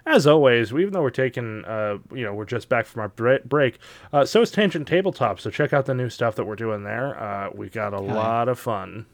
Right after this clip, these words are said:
Speaker 2: Starting back up on episode ten, we got our new player back involved, and, uh, the story's starting to ramp up. Uh, we got our character development out of the way, established the party, even though we ended up losing one of the members and gaining a new one. It's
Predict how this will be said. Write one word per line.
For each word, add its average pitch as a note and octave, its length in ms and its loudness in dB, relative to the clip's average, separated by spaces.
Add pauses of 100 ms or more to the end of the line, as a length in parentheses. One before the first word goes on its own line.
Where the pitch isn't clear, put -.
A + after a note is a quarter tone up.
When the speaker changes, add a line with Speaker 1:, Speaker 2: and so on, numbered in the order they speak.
(560)
Speaker 2:
Starting - 360 6
back D#3 240 8
up D3+ 180 4
on C#3 80 4
episode B2 480 2
ten, F3+ 360 4
we E3 80 0
got A#2+ 160 2
our A#2 100 2
new A2 180 0
player F3+ 360 2
back E3 260 6
involved, F#3 580 6
and, C3+ 480 4
uh, C#3+ 280 6 (840)
the G3+ 120 4
story's B3 580 8
starting G#3 420 8
to F#3+ 140 -2
ramp F3+ 300 8
up. F#3 220 10 (260)
Uh, B2+ 400 8
we C3 120 0
got D3 200 8
our C#3 80 4
character D#3+ 320 2
development C#3+ 420 6
out D3 100 8
of C3 60 0
the C3+ 80 0
way, D#3+ 260 4
established C#3+ 580 4
the A2+ 80 -4
party, D#3 360 2
even C#3 200 2
though A#2 80 0
we A2 100 0
ended G#2+ 160 -4
up G2 160 -8
losing A2 400 -4
one C3 160 -2
of G#2 80 -6
the G2+ 80 -8
members F#2+ 400 -6
and A2 300 -4
gaining G#2+ 240 -2
a G#2 40 -6
new C3 200 -2
one. C#3 340 0
It's - 300 -6